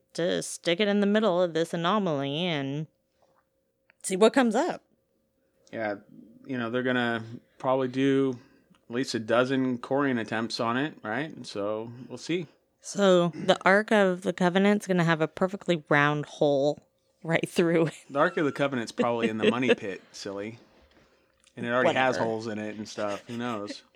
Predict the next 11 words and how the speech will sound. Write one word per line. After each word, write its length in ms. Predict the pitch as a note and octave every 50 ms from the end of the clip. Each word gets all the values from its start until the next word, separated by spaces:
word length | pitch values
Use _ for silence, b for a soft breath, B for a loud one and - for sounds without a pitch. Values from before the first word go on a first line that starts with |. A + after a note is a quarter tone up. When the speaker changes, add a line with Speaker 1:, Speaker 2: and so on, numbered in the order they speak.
| -
Speaker 1:
<laughs> 220 | - - - - -
It's 240 | G#4 G#4 - -
probably 1200 | - - - - F#4 - - - F#4+ - - F4+ - - _ _ _ _ - - A#3+ - - C#4+ C#4+ -
in 180 | A3+ G#3+ F#3+ - _ _ _
pieces. 720 | - D#4 B3 A3 G#3+ - - - - D3+ D3+ - - - - - B B B B B B B B -
Speaker 2:
Yeah, 220 | A2+ G#2+ A2 -
w-, 200 | - E3+ E3+ E3+
something 300 | - - G3+ G#3+ G3+ F#3+ E3
that 120 | D#3+ D3+
was 300 | D3 C3+ C3+ C#3 C3+ -
funny, 460 | - - C3 B2 C3 C3+ C#3 D3 D3+